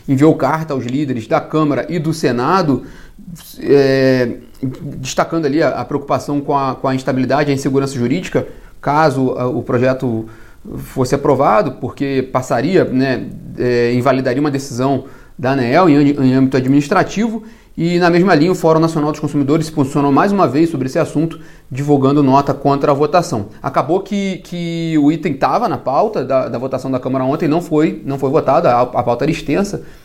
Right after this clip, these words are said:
e acabou que ele não foi votado. É, ao que tudo indica, ele volta pra pauta de hoje. A pauta de hoje também tá grande, quer dizer,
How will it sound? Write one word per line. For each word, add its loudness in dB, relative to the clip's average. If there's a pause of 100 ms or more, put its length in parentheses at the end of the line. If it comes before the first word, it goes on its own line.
(320)
e 2
acabou 0
que -4
ele -2
não -2
foi -6
votado. -2 (480)
É, 0 (160)
ao 4
que -12
tudo -4
indica, -2
ele -2
volta 0
pra -4
pauta -2
de -2
hoje. 2
A -2
pauta 0
de -2
hoje 0
também -2
tá 0
grande, 0
quer 0
dizer, -8